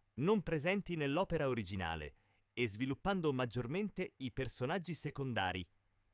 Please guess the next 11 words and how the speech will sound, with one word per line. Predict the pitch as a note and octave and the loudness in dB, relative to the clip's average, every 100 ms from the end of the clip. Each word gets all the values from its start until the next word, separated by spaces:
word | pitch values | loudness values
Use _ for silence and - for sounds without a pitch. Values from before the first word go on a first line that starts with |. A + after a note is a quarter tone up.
| _ _ | _ _
Come | - G#3 G#3+ | 6 6 8
dichiarato | C#3+ C#3 C3 D3+ F#3 | 2 0 4 4 4
dallo | C3+ B2 A#2 | 0 0 -2
stesso | - G#3+ - | -4 -4 -4
Sato | B2 - G#2 F2+ G2+ E2+ - _ | -4 4 4 4 -2 -4 -8 _
nell'intervista | A2 B2 B2 A#2+ A#2 A#2+ G3+ - A#2+ | 0 2 2 0 -2 -4 -8 -4 -2
rilasciata | A#2 A2 G#2+ - E3+ B2 A2 - - | -2 -2 -2 -2 -2 2 2 0 0
ad | A#2 B2+ | 4 6
Animage | D3+ E3 C3+ A2+ G2+ F2+ G#2 - - _ - | 6 4 4 4 2 2 -2 -2 -10 _ 0
nel | A#2+ B2+ | 2 4
millenovecentonovantatré: | A#2 G#3 G3+ D#3 B2+ B2 - G3+ - C#3 B2+ G3 E3 C3+ B2 F#2+ | 2 0 0 0 0 0 0 0 0 0 2 2 0 -2 -2 -2